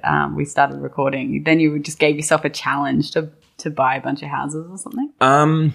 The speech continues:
Speaker 2: I, I went to the mines and I, and I actually paid back all the, all the, um, I went to the mines for two years. It was like a prison sentence straight after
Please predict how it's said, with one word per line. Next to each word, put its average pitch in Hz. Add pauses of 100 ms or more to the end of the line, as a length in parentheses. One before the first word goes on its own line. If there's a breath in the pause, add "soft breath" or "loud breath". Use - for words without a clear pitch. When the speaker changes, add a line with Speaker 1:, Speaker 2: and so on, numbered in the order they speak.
(580)
Speaker 2:
I, 143
I 120
went 147
to 190
the 175
mines 113
and 113
I, 104
and 107
I 110
actually 117
paid 104
back 95
all 98
the, 90 (120)
all 98
the, 98
um, 92
I 92
went 123
to -
the 139
mines 104
for -
two -
years. 92
It 107
was 110
like 123
a 113
prison 104
sentence 80
straight 80
after -